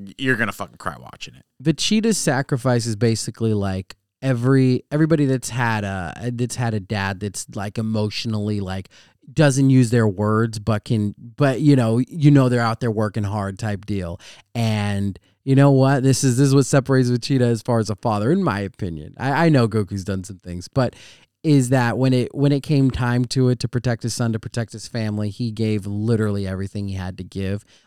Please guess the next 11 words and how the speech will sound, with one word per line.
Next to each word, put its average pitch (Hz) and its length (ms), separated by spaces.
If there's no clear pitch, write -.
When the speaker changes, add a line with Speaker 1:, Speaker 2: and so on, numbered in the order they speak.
Speaker 2:
Unfortunately, 156 520
was, 139 280
still 151 200
wasn't 135 280
enough, 113 420
but 107 120
yeah, 85 140
I 107 100
think 143 200
that's 131 240
a, 107 100